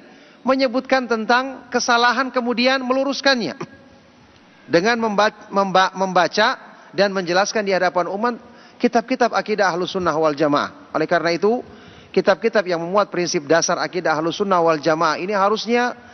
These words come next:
banyak diajarkan, disampaikan dalam kajian-kajian kita. Karena umat sangat membutuhkannya.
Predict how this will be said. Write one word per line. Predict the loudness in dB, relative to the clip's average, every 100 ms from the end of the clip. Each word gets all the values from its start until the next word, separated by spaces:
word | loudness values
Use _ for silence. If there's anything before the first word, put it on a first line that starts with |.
| -20 -20 -18
banyak | 2 4 4 2 -2
diajarkan, | -4 -2 0 0 0 -2 -2
disampaikan | -2 -2 0 -2 0 0
dalam | 0 0
kajian-kajian | 0 -2 -2 -2 0 0 0 -2 0
kita. | 0 -2 -6 -16 -20 -20 -20 -20 -20 -20 _ _ _ -20 -20 -4
Karena | 0 2 2
umat | 0 0
sangat | 0 -2
membutuhkannya. | -2 -2 0 2 0 -4